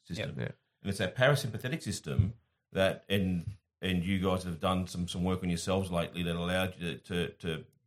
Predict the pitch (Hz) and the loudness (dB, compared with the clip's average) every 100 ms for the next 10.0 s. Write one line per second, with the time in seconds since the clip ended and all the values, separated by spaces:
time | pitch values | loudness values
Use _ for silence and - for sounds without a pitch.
0 | - 85 80 80 87 90 90 90 82 82 | -8 -4 -4 -2 0 2 2 2 0 -4
1 | 80 80 _ _ _ _ - 82 80 76 | -6 -8 _ _ _ _ 0 2 4 0
2 | 71 87 87 - 80 82 - 104 101 - | -2 0 0 -2 -8 -6 -6 -6 -6 -6
3 | 87 78 76 104 123 123 143 139 - - | -6 -4 -4 -2 -2 0 -2 -2 -8 -10
4 | - - _ _ _ _ _ 92 90 101 | -12 -14 _ _ _ _ _ 0 2 2
5 | 117 - 110 120 131 - 98 82 78 73 | 0 0 2 2 2 0 0 0 -2 -6
6 | _ _ - 98 - 95 90 90 90 - | _ _ -12 -8 2 2 2 -4 -8 -2
7 | 120 - _ _ _ _ _ _ _ - | -2 -4 _ _ _ _ _ _ _ -8
8 | 92 85 80 107 - 92 82 - _ _ | -6 -6 -4 -4 -4 -6 -8 -10 _ _
9 | - _ - 90 85 85 82 85 82 | -20 _ -6 -2 -2 -2 -4 -6 -6